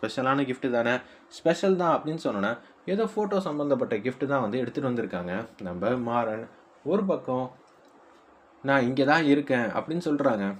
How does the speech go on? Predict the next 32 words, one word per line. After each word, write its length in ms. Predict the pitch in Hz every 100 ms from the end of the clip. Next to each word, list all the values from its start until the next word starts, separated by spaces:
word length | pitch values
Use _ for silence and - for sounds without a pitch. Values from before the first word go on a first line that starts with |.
| -
"எங்க 300 | 107 147 202
மாறா 300 | 196 156 113
இருக்க?" 480 | 110 107 113 101
அப்படின்னு 160 | 101 123
சொல்லும்போது, 600 | 131 127 107 95 95 107 -
டக்குன்னு 400 | 117 117 135 135
வந்து 80 | 123
பார்க்குறாங்க. 580 | 120 117 - 113 107 113 - -
"சும்மா 380 | - 214 269 233
உன்கிட்ட 320 | 143 147 156
கலாய்ச்சேன்டி, 760 | - - 220 196 131 110 95 92 -
அதுக்கு 400 | 139 147 214 226
போய் 200 | 233 226
இப்படியெல்லாம் 400 | 190 185 175 170
வந்து 180 | 151 147
பண்ணிட்டு 500 | 143 139 143 123 117
இருக்க" 320 | 120 120 110
அப்படின்னு 180 | 131 139
சொன்னேன். 360 | 135 110 117 - - - -
"வாங்க, 280 | 143 208 202
வாங்க, 360 | 185 180 110 98 -
நான் 280 | 113 104 104 107
மிகப்பெரிய 540 | 110 160 147 156 165
ஆளுங்க 280 | 135 135 127
எல்லார்கிட்டயும் 640 | 101 113 131 113 98 92
உன்னை 280 | 123 113 110
அறிமுகப்படுத்தி 640 | 95 123 139 120 107 107
வைக்கிறேன்." 340 | 101 101 101 101 - - -
அப்பா, 420 | 120 175 131 107 -
மாறனும் 440 | 95 110 135 110 123
கார்த்திக் 380 | 113 120 131 117
வந்திருக்காங்க. 600 | 110 107 107 98 92